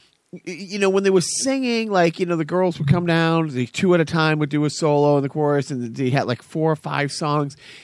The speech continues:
Each one looked more miserable than the next. And it's like, oh my God,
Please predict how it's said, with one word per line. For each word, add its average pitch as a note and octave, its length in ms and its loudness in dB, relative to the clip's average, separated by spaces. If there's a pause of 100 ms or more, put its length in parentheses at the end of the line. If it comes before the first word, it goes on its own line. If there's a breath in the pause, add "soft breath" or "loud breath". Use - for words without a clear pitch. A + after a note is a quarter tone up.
(180 loud breath)
Each A#3+ 260 -4
one G#3 240 -4
looked C#3 220 -4
more C3 440 -2
miserable B2 680 -2
than A#2 240 -6
the A#2 80 -8
next. - 540 -12 (440 loud breath)
And D#3+ 140 -4
it's E3 220 -6
like, E3+ 280 -6 (440 soft breath)
oh G3+ 200 -4
my C#3+ 200 -6
God, D#3+ 400 -8